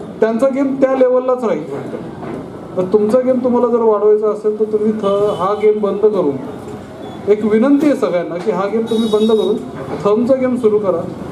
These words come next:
जेणेकरून तुमच्यामध्ये फ्युचरमध्ये तुमच्याकडे वर्ल्ड चॅम्पियन्स तयार होतील, जे त्यांच्यासारखे दिग्गज जे खेळाडू आहेत ते मार्गदर्शन करतील, त्यांच्याकडचे शॉट्स सांगतील. तर मला असं म्हणायचं आहे की तुम्ही, अ, कॅरमचा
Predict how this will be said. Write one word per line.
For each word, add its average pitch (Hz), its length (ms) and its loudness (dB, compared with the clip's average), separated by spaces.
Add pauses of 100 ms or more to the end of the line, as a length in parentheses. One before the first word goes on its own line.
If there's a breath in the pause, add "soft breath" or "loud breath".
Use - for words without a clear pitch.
(180)
जेणेकरून 233 640 2
तुमच्यामध्ये 233 760 0
फ्युचरमध्ये 254 720 2
तुमच्याकडे 269 580 2
वर्ल्ड 233 220 2
चॅम्पियन्स 220 440 -2
तयार 214 140 4
होतील, 214 320 0
जे 226 140 2 (640)
त्यांच्यासारखे 214 600 4
दिग्गज 214 400 2
जे 226 180 2
खेळाडू 180 280 0
आहेत 180 180 0
ते 208 60 2
मार्गदर्शन 190 580 -2
करतील, 175 460 -4 (420)
त्यांच्याकडचे 190 640 -2
शॉट्स 180 300 -2
सांगतील. 156 580 -4 (680)
तर 202 40 0
मला 190 240 2
असं 196 260 -2
म्हणायचं 180 340 2
आहे 190 80 -2
की 208 260 -2 (120)
तुम्ही, 202 300 4 (1200)
अ, 139 160 -2 (200)
कॅरमचा 175 840 2